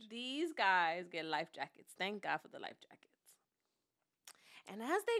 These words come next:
go, and I see them all on the boat. So it's, like, four on one boat. Um,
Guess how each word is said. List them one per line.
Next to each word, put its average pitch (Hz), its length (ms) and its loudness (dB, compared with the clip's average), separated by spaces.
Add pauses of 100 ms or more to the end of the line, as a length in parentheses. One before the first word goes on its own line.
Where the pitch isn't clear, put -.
go, 247 420 4
and 175 160 -6
I 175 80 -8
see 190 240 -8
them 220 240 -4
all 185 200 0
on 208 100 -4
the 220 60 -4
boat. 170 340 -2 (100)
So - 160 -6
it's, 170 100 -4
like, 165 200 -6 (120)
four 208 220 4
on 220 160 4
one 190 180 2
boat. 180 280 2 (120)
Um, 175 240 0